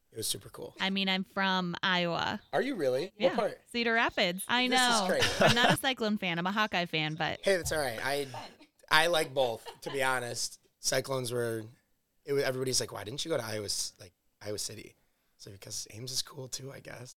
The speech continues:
Speaker 1: I don't even know if I got into University of Iowa, so grades weren't the best in high
Speaker 2: So
Speaker 1: school.
Speaker 2: what got you into music? Like, what inspired you?
Speaker 1: Um, I've always just, like, since I was little, um, my dad was so into music.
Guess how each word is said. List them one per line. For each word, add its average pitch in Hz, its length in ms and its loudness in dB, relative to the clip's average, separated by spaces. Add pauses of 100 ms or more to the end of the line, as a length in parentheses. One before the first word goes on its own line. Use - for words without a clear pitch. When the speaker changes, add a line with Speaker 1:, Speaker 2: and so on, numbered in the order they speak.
Speaker 1:
I 127 80 0
don't 143 100 4
even 143 200 6
know 127 100 4
if 117 80 0
I 120 80 2
got 117 140 2
into 110 160 -2
University 101 320 -6
of 101 60 -12
Iowa, 98 280 -6
so 101 300 -6 (800)
grades 107 260 -4
weren't 98 120 -10
the 80 40 -14
best - 300 -6
in 120 60 -14
high - 100 -12
Speaker 2:
So 247 300 2
Speaker 1:
school. - 100 -10 (180)
Speaker 2:
what 226 460 -2
got 254 240 2
you 247 180 2
into 233 240 0
music? 262 460 0
Like, 190 160 -2 (140)
what 202 220 -2
inspired 208 600 -2
you? 170 260 -6
Speaker 1:
Um, 175 420 -2 (340)
I've 135 500 0
always 139 380 2
just, 147 240 2
like, 127 240 -4 (600)
since - 300 -4
I 131 120 -2
was 113 180 -4
little, 113 320 -2 (200)
um, 95 480 -12 (300)
my 113 140 0
dad 107 420 -2
was 104 260 -8
so 104 960 2 (200)
into 107 180 -20
music. 101 480 -18